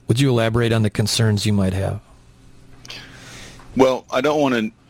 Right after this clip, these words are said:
Speaker 2: naysay others, right? But I'll just say generally the issues that we face as we produce more food as, as ag-, agriculturalists. We need to find a way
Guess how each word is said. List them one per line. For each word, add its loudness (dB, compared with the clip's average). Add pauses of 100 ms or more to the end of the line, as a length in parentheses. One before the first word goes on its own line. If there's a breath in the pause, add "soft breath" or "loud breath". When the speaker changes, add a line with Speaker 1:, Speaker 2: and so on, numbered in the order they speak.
(180)
Speaker 2:
naysay 2
others, -6
right? 0
But 0
I'll 2
just -2
say 0
generally -2
the -4
issues -4
that -4
we -6
face -2
as -6
we -4
produce -6
more -4
food -4 (560)
as, -2
as -4
ag-, -2
agriculturalists. -4 (680 loud breath)
We 2
need -2
to -4
find -2
a 0
way 0